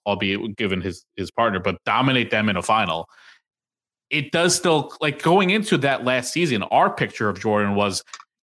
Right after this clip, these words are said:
under no circumstance can you let him get to a final because all this guy does is win in the final. You have to get rid of him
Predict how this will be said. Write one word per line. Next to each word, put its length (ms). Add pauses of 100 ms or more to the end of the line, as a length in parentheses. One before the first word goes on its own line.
under 180
no 140
circumstance 520
can 140
you 80
let 160
him 140
get 160
to 80
a 20
final 320
because 300
all 200
this 140
guy 160
does 220
is 100
win 220
in 80
the 80
final. 280
You 120
have 220
to 60
get 140
rid 140
of 100
him 240